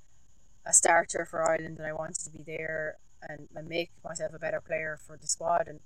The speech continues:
because I knew we had a big challenge coming up with trying to qualify for the World Cup and that. And the only kind of sense I could draw together that, you know, I actually needed to go to England. Um, I wanted to play rugby full time.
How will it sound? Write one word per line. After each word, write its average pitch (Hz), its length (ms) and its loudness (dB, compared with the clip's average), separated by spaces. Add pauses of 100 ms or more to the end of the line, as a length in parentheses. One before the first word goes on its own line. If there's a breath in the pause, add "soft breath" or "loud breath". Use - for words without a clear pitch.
because - 340 -10 (120)
I 160 100 -8
knew 170 160 -6
we 165 160 -10
had 156 100 -6
a 151 40 -10
big 165 200 -14
challenge 156 400 -4 (680)
coming 160 260 -4
up - 160 -4 (380)
with 160 120 -10 (160)
trying 156 220 -6
to - 80 -16
qualify 156 400 -4
for 151 140 -16
the 147 80 -14
World 151 360 -4
Cup 156 240 -4
and 151 100 -14
that. 143 180 -12 (320)
And 151 220 -12 (360)
the 180 80 -2
only 180 240 -4
kind 175 180 -4
of 160 60 -8
sense 165 320 2
I 160 60 -4
could 180 120 -12
draw 165 200 -6
together 165 460 -4
that, 151 200 -2 (120)
you 156 80 -14
know, 147 100 -8
I 143 120 -2
actually 165 300 -8
needed 151 180 -8
to - 120 0
go 156 100 -14
to 156 100 -6
England. 151 400 -12 (560)
Um, 143 440 -8 (120)
I 151 60 -10
wanted 156 280 -4
to 151 60 -14
play 151 200 -6
rugby 151 260 -8
full 151 240 -14
time. 151 500 -10